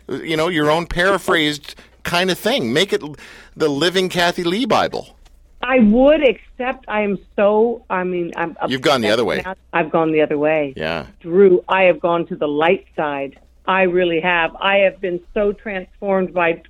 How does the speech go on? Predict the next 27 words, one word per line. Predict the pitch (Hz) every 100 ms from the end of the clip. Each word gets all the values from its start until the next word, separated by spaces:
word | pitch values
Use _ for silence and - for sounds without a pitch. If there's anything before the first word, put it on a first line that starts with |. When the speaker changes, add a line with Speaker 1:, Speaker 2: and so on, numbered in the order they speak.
| -
Speaker 2:
by | 180 170
traveling | - 208 202 202 196 190 -
to | 185 180
Israel | 196 190 202 185 175 175 - - - - - -
and | 185 175 -
studying | 208 202 208 196
in | 190
the | 175
rabbinic | 160 160 139 175 190 -
way, | 185 185 190 196
which | 185 180 -
is | 180 -
knowing | 196 175 185 190 185
what | 175 185
the | 175
original, | 156 180 175 190 175 175 - - - -
uh, | 170 156
Hebrew | - 233 202 226 220
means | 202 208 214 202
in | 202
the | 190
Old | 185 175 -
Testament | 196 - 220 208 214
and | 185
the | 175 165
original | 170 180 185 165
Greek | 139 151 160 202 220